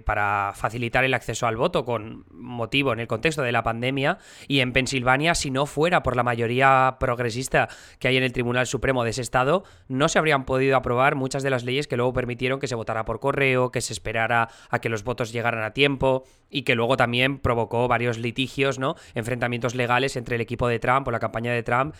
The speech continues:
y ese equipo de abogados también que tenía en paralelo, que eran bastante extremistas, que, que luego, pues, el Tribunal Supremo de Pensilvania dijo: "Hasta aquí hemos llegado", ¿no? O sea, que ese es otro ejemplo de por qué las mayorías en este tipo de cortes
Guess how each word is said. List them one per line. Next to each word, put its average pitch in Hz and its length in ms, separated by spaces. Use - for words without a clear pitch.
y 117 100
ese 117 260
equipo 117 320
de 110 60
abogados 107 320
también 113 180
que 113 100
tenía 113 200
en 113 80
paralelo, 110 500
que - 80
eran 117 220
bastante 113 440
extremistas, 117 640
que, 120 360
que 123 100
luego, 113 220
pues, 127 220
el 120 120
Tribunal 110 240
Supremo 113 240
de 113 60
Pensilvania 117 400
dijo: 117 200
"Hasta 110 200
aquí 104 140
hemos 110 140
llegado", 107 340
¿no? 123 120
O 165 80
sea, 120 120
que 117 80
ese 117 100
es 113 60
otro 123 180
ejemplo 123 460
de 131 80
por 117 220
qué 135 240
las 131 180
mayorías 123 480
en 127 60
este 120 160
tipo 120 200
de 120 120
cortes 127 440